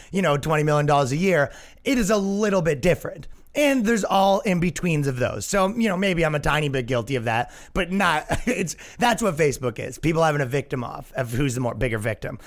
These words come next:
One of the things that's really funny about, uh, comedy in the last little bit, and when it, when I, going back to what I said, where my,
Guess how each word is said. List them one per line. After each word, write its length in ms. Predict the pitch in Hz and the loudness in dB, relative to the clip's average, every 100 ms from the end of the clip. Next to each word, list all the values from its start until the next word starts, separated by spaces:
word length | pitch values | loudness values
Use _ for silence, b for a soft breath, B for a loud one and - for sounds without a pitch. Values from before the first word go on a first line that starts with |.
| B B B B | B B B B
One 180 | - 349 | 0 2
of 60 | 403 | 2
the 100 | 233 | 0
things 340 | 202 185 160 | -2 -2 -4
that's 280 | 165 147 - - | -4 -4 -8 -14
really 340 | 151 135 165 156 | -6 0 0 0
funny 300 | - 127 123 | 0 0 0
about, 420 | 117 123 120 - - - - _ - - | 2 2 0 -2 -18 -20 -20 _ -18 -4
uh, 180 | 147 131 | -2 0
comedy 420 | 147 143 143 135 | 2 0 2 0
in 220 | 139 143 | 0 -2
the 80 | 131 | 0
last 260 | 135 131 131 | -2 -2 -4
little 120 | 120 | -2
bit, 340 | 110 143 - B B B - | 0 0 0 B B B -6
and 260 | - 175 175 | -2 0 2
when 120 | 175 | 2
it, 180 | 160 147 - | 0 -4 -8
when 160 | - 139 | -4 -2
I, 140 | 139 | -2
going 340 | - 143 165 | -4 0 0
back 200 | 143 151 | 2 2
to 40 | 147 | 2
what 80 | 135 | 0
I 60 | |
said, 200 | 123 254 | 2 2
where 200 | 202 180 | 2 0
my, 260 | 165 156 | 0 -2